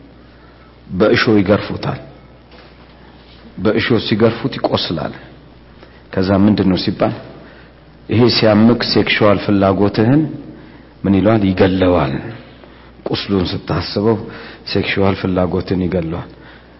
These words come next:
አንደኛ ሬፕ የሚያደርጉ እነሱ ናቸው። አንደኛ በበዚህ በሆኑ ሁሌ ክስ ነው፣ ሁሌ ክስ ነው፣ ሁሌ ክስ ነው። እና አሁን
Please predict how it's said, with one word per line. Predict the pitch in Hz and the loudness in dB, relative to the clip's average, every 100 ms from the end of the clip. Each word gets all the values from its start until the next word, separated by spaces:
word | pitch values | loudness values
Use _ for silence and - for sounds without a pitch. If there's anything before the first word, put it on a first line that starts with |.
| - - | -20 -10
አንደኛ | - 180 185 185 185 180 180 180 170 151 - | 0 4 6 6 6 6 6 6 6 6 4
ሬፕ | 131 151 147 | 4 4 4
የሚያደርጉ | 139 127 127 135 151 | 6 6 6 6 6
እነሱ | 180 120 107 - | 6 6 4 0
ናቸው። | 95 87 - - - - - - - - - - - - - | 0 -2 -6 -10 -12 -20 -20 -20 -20 -20 -20 -20 -20 -20 -2
አንደኛ | 508 539 494 302 277 113 | 2 4 4 6 6 6
በበዚህ | 127 127 131 131 123 | 6 6 6 4 4
በሆኑ | 113 104 107 98 90 - - - - - - - | 4 4 4 2 0 -4 -12 -18 -18 -18 -18 -4
ሁሌ | - 233 240 214 | 4 6 8 6
ክስ | - 160 - - | 4 0 2 2
ነው፣ | 104 98 - | 2 0 2
ሁሌ | 254 240 226 196 | 6 8 6 4
ክስ | - - - | 2 -2 2
ነው፣ | 110 101 | 2 2
ሁሌ | 107 233 254 185 | 2 4 4 2
ክስ | 180 - - | 0 -2 -2
ነው። | - 262 - - - - - - - - - - - - - - - - 170 | 0 0 -2 -12 -14 -16 -18 -18 -12 -10 -10 -12 -14 -14 -12 -6 -4 0 2
እና | - 165 120 - - - | 4 4 4 0 -10 -4
አሁን | 190 160 160 | 2 4 4